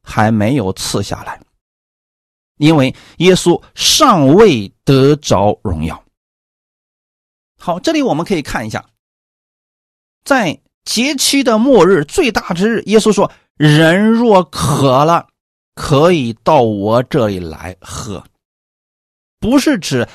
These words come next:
身体上的口渴，乃是指灵里的口渴。什么意思呢？就是如果你也知道了很多的真理，但你不会使用它。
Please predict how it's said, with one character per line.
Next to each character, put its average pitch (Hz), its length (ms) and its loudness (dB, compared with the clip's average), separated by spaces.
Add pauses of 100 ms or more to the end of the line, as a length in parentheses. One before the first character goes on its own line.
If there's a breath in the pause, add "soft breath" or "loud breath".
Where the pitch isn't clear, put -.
(240 loud breath)
身 240 460 2
体 127 320 -4
上 131 280 -4
的 104 140 -4
口 110 340 -2
渴， 82 260 -8 (320 soft breath)
乃 143 200 0
是 180 120 0
指 113 320 -8 (140)
灵 156 880 -2
里 101 280 -6
的 110 440 -6 (460)
口 90 260 -10
渴。 - 300 -8 (840)
什 196 180 -2
么 208 80 0
意 247 160 0
思 190 160 -6
呢？ 170 160 -8 (680)
就 277 100 0
是 269 100 2
如 277 220 2
果 262 160 4
你 262 180 0
也 240 140 0
知 294 240 -6
道 262 140 -2
了 214 120 0
很 180 380 -4
多 269 180 -6
的 190 120 -2
真 254 300 -2
理， 202 120 -4
但 262 240 -2
你 233 80 2
不 262 340 2
会 370 240 2
使 - 440 -4
用 170 320 -2
它。 - 380 -14